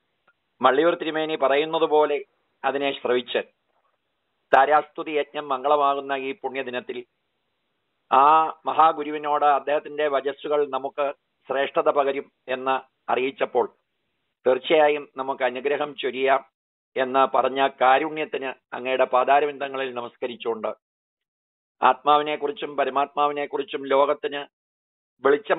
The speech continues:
കാട്ടിക്കൊടുത്ത ശ്രീ ശുഭാനന്ദ ഗുരുദേവന്റെ പാതാരവിന്ദങ്ങളെ പിന്തുടർന്നുകൊണ്ട് വളരെ ബാല്യം മുതൽ ശുഭാനന്ദ ഗുരുദേവന്റെ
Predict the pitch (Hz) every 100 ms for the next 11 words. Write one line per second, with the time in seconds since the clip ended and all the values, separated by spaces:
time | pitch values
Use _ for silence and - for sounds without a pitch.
0 | 151 143 151 139 123 135 127 - _ _
1 | _ - 139 156 156 147 127 151 151 147
2 | 135 131 135 135 131 127 127 _ _ _
3 | _ _ - 127 147 160 160 160 151 147
4 | 147 143 135 127 143 147 127 127 120 120
5 | 107 _ _ _ _ _ 123 135 160 175
6 | 165 160 165 160 151 139 131 _ _ _
7 | _ _ _ _ _ - 131 127 165 165
8 | 165 170 147 143 151 151 143 139